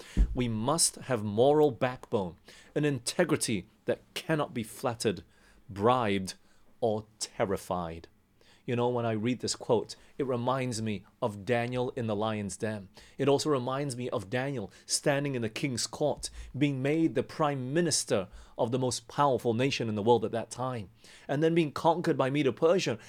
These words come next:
and also being made the prime minister as well. Daniel, he was a good and rich man.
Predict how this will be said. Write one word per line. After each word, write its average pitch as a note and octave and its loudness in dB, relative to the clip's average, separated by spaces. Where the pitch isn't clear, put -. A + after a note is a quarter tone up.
and D#3+ 2
also E3 4
being C#3 2
made B2 2
the A2 2
prime A2+ -2
minister A#2+ 0
as G#2+ -6
well. A#2+ -4
Daniel, C#3+ 2
he - -4
was B2+ 2
a A2+ 0
good D#3 4
and G2+ -6
rich C3+ 2
man. A#2 0